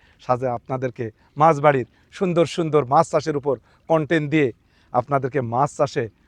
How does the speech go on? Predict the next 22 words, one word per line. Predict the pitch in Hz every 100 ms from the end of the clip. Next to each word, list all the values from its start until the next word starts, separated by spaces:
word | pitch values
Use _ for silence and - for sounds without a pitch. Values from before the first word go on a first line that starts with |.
| _
উৎসাহ | 214 - 202 202
দেব, | 185 185 190 185 -
বেকারদেরকে | 131 143 156 143 147 165
কাজে | 151 139 156
লাগাবো। | 147 151 156 - _ _ -
ধানের | 135 156
সাথে | 143 156 151
মাছ | 131 151 -
চাষ | 147 -
করা | 147 139
যায়, | 139 135 - _ _
মাছ | 143 156 -
করে | 156 143
কর্মসংস্থান | 151 143 147 156 143 139 147
করা | 147 139
যায়, | 135 135 - _ -
অকেজো | 202 - 185 170
জায়গাগুলোকে | 147 147 160 143 147 - 147
কাজে | 147 139
লাগা | 156 147
যায়। | 139 139 131 _ _
প্রাকৃতিকে | - 190 196 214 - 214 185 208 196